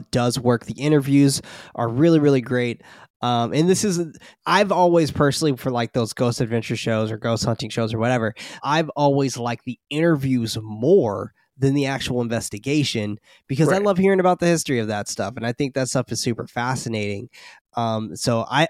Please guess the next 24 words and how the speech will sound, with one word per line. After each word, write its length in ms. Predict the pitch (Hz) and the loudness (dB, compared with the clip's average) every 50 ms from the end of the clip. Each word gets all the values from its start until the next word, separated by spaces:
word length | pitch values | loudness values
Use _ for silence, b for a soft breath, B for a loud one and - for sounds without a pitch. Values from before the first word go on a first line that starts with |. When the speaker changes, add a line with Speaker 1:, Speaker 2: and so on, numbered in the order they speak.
| - | -2
Speaker 1:
I 80 | 123 143 | -4 -2
found 260 | 143 - 160 156 156 | 0 0 2 2 2
this 140 | 156 147 - | 0 0 -2
to 80 | - 131 | -2 -2
be 160 | 127 117 110 | -2 -2 -2
really, 360 | 113 113 113 117 127 127 123 | -2 -2 -2 0 2 2 2
really 280 | 117 113 107 95 95 - | 2 2 0 -2 -4 -6
cool. 440 | - - 156 147 120 92 76 - - B B B B B B B | -2 2 2 2 2 2 -2 -4 -10 B B B B B B B
I 80 | 131 143 | 2 2
wonder 640 | 131 120 117 127 147 175 208 208 214 214 208 175 - 151 | 2 4 4 4 4 6 4 4 4 4 4 2 2 0
if 180 | 151 139 - _ _ _ _ _ _ _ _ _ _ | 0 0 0 _ _ _ _ _ _ _ _ _ _
this 420 | 120 127 123 117 127 135 127 - - | -16 -14 -6 -2 -2 0 0 -2 -2
Arthur 320 | - 131 120 113 - 131 117 | -2 -2 -2 -2 0 -2 -2
Friedkin 760 | 104 - - - 123 120 117 - - 131 113 107 107 104 107 - _ _ _ _ _ _ - 127 127 | -2 -4 -6 -6 -4 -4 -6 -6 -6 -6 -4 -4 -6 -8 -12 -14 _ _ _ _ _ _ -18 -10 -4
was 160 | 117 120 117 - | -2 -2 -2 -2
supposed 360 | - 113 - 127 113 104 - | -4 -4 -4 -4 -6 -6 -6
to 60 | 120 | -8
be, 120 | 110 117 | -8 -6
like, 220 | 110 110 107 - - | -6 -6 -6 -8 -8
a 60 | 107 | -10
homage 680 | - - 117 107 107 107 104 104 110 113 - - - - | -8 -8 -8 -6 -4 -2 -2 -2 -2 -2 -4 -6 -8 -8
to 340 | - 120 110 104 104 104 | -8 -8 -6 -6 -8 -10
The 220 | 104 117 113 101 107 | -10 -10 -10 -10 -10
Exorcist, 680 | 104 - - - - 143 - 185 190 196 196 - - | -10 -12 -12 -10 -10 -6 -4 -2 -2 -2 -4 -6 -10